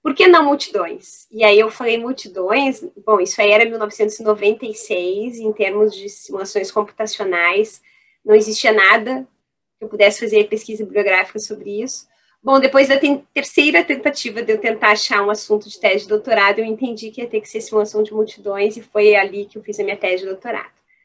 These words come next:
Ah, esse professor é até hoje um grande, querido colaborador e eu até hoje trabalho com a área de simulação de multidões, então eu agradeço muito a ele.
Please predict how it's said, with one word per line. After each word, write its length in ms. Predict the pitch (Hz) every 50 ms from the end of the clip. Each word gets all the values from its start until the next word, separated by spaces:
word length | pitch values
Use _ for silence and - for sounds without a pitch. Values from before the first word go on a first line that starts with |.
| _ _ _ _ _ _ -
Ah, 220 | 202 208 202 202
esse 220 | 196 202 - 233 220
professor 800 | - 214 214 - - 214 214 - - - 208 196 202 208 214 208
é 100 | 185 190
até 240 | - - 240 214 208
hoje 380 | 202 208 214 214 208 208 202
um 320 | 180 170 202 202 202 196 202
grande, 580 | 185 196 196 202 214 233 214 - 214 214 208 208
querido 440 | _ - 214 190 208 233 214 -
colaborador 800 | - 269 214 202 196 196 190 190 180 - 170 170 185 214 240 269
e 80 | 269 254
eu 100 | 240 233
até 260 | 233 240 - 339 -
hoje 200 | - 220 - -
trabalho 320 | - 220 202 202 196 208 214
com 100 | - 208
a 40 |
área 120 | 196 196 196
de 80 | 196
simulação 340 | - 190 190 208 - - 196
de 80 | 190 190
multidões, 500 | 202 202 - - 190 185 190 196 214 208
então 120 | - 214
eu 40 | 208
agradeço 440 | 208 220 220 208 208 214 214 - 226
muito 220 | 214 220 214 -
a 80 | 233 214
ele. 240 | 185 165 143 143